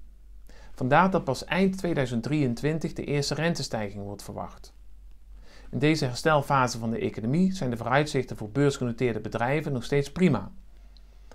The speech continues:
Afgaande op de winsttaxaties van analisten hebben de huidige lockdowns niet geleid tot meer neerwaartse bijstellingen. De verwachte winstgroei voor dit jaar is zelfs verder opgelopen.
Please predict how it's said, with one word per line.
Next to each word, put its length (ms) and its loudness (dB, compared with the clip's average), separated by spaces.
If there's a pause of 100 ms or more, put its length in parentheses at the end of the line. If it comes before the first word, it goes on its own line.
(320)
Afgaande 460 4
op 100 -6
de 80 -2
winsttaxaties 800 0
van 160 -4
analisten 720 0 (300)
hebben 220 -2
de 60 2
huidige 360 4
lockdowns 680 2 (180)
niet 240 4
geleid 500 0
tot 200 -2
meer 320 0
neerwaartse 500 0
bijstellingen. 680 0 (1400)
De 80 -8
verwachte 360 6
winstgroei 600 0
voor 160 -8
dit 180 2
jaar 420 4
is 140 -6
zelfs 240 -2
verder 220 -4
opgelopen. 680 -6